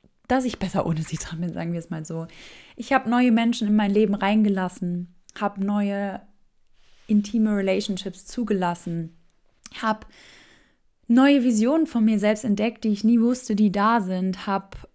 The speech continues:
aber vor allem auch an alte Visionen oder von alten Visionen losgelassen, hab sehen dürfen, dass ich nicht mehr in die Richtung hätte, in der, die ich mal geheaded bin und das okay ist, weil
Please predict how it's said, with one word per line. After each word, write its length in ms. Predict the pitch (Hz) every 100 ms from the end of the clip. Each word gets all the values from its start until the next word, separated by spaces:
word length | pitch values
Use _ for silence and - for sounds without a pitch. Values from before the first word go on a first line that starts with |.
| _
aber 220 | - 202
vor 200 | 202 220
allem 240 | - 214 208
auch 580 | - 196 196 196 - - _ _ _ _ _
an 140 | - 214
alte 640 | 208 247 247 220 214 202 196
Visionen 1000 | 202 180 208 214 214 202 196 190 202 _
oder 200 | 208 190
von 300 | 190 247 240
alten 460 | - 208 202 196 185
Visionen 360 | 175 185 190
losgelassen, 800 | 190 226 277 - 180 - - 190
hab 220 | 185 - - - _
sehen 380 | - 233 277 247
dürfen, 400 | 214 196 - 190
dass 440 | 190 185 - - - _ _ _ _ _ _ _ _ _ _ _ _ _ -
ich 220 | 226 220
nicht 240 | 247 254
mehr 160 | 285 226
in 60 |
die 80 | 226
Richtung 440 | 240 233 - 226 214
hätte, 260 | 240 247
in 200 | 214 208
der, 200 | 214 202
die 180 | 202 220
ich 140 | 214
mal 280 | 208 196 190
geheaded 380 | 214 247 381 262
bin 140 | 185
und 100 | 185
das 200 | 180 202
okay 440 | 196 - 240 269 214
ist, 220 | 190 -
weil 360 | 180 180 180